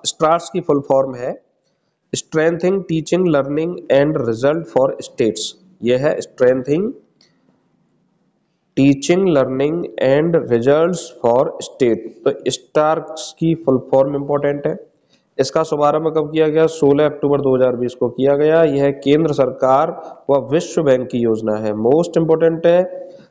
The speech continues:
स्टार्स योजना किसके द्वारा वित्त पोषित है? केंद्र सरकार और विश्व बैंक द्वारा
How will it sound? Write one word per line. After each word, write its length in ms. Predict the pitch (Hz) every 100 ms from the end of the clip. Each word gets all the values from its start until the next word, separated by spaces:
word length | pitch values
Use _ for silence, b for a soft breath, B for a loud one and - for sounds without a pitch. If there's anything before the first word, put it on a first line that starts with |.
| -
स्टार्स 600 | 139 143 - 156 180 175
योजना 480 | 147 143 135 139 147
किसके 440 | 160 147 139 160 151
द्वारा 240 | 143 143
वित्त 300 | 139 135 -
पोषित 420 | 139 131 135 127
है? 260 | 131 139 156
केंद्र 360 | - 147 151
सरकार 560 | 151 135 120 - 127 151
और 380 | - 131 139 135
विश्व 320 | 131 135 131
बैंक 300 | 117 117 117
द्वारा 600 | 110 110 135 202 -